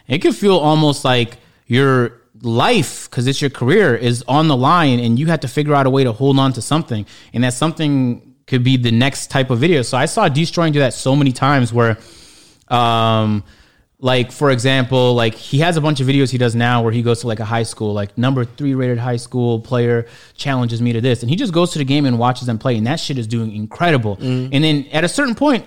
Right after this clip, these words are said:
Speaker 1: it's not. And then he's gonna have to find out what works next.
Speaker 2: Yeah.
Speaker 1: You know what I mean?
Speaker 2: Mm-hmm.
Speaker 1: And you, no one really knows what it is. And there's no one that did it before him. So he can't look at anybody to
Speaker 2: Exactly.
Speaker 1: see.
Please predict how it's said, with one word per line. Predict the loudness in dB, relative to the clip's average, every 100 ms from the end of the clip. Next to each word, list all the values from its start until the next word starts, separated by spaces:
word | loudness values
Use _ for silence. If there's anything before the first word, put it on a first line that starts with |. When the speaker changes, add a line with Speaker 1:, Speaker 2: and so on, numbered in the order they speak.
| _
Speaker 1:
it's | -2
not. | 2 2 0 -8 _ _ _
And | 0
then | 2
he's | 2
gonna | 2
have | 0
to | -2
find | 0 2
out | 2
what | 2 0 2
works | 2 2 -2 -2
next. | 0 0 -4 -14 -8
Speaker 2:
Yeah. | -4 0
Speaker 1:
You |
know | 2
what | 4
I |
mean? | 4 2 0
Speaker 2:
Mm-hmm. | -4 -8 -2
Speaker 1:
And | 2 2 0 0
you, | 2
no | 4 4
one | 4 4
really | 4 4
knows | 2 2
what |
it | 2
is. | 2 2
And |
there's | 0 2
no | 2
one | 4
that | 2 2
did | 0
it | 0
before | 0 0 2
him. | 2
So | 0
he | -2 0
can't | 0 0
look | 0 2
at | 2
anybody | 2 2 2 0
to |
Speaker 2:
Exactly. | -2 0 0 0
Speaker 1:
see. | -2